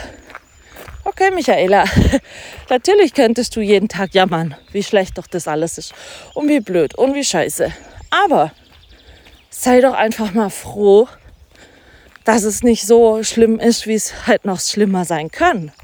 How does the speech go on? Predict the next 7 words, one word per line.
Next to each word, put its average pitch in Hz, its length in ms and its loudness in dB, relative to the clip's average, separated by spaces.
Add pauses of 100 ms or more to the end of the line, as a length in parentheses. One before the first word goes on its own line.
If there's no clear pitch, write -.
(1000)
Und 262 160 2
das 403 160 2
sind 392 180 -6
zum 330 100 0
Beispiel 277 300 -2
so 220 160 -2
Sachen, 247 600 0